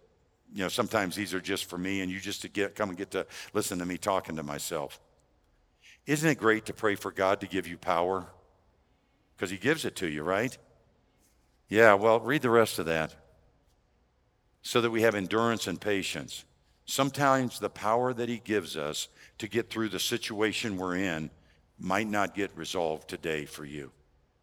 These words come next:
But the biggest part of his power might be the endurance and the patience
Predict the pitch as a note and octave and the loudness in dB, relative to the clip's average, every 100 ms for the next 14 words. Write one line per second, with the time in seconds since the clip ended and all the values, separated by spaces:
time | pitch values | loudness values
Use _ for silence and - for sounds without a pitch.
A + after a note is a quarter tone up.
0 | _ _ _ _ - - F#2+ F#2 A2 C3+ | _ _ _ _ -10 -6 -6 -4 0 0
1 | C3 - G2+ F2 E2+ E2+ - A2 B2+ F2 | 0 -2 2 2 0 -6 -2 2 2 2
2 | E2+ D2+ E2+ F#2 A#2+ - E2+ D#2+ D#2 F2+ | -2 -4 -4 -2 -2 -6 -8 -8 -6 -6
3 | E2 D#2 F#2 G#2 G#2+ - F#2 F2+ - G#2 | -6 -4 -2 -2 -4 -6 -6 -6 -4 -4
4 | G2 - D2 - | -4 -6 -8 -12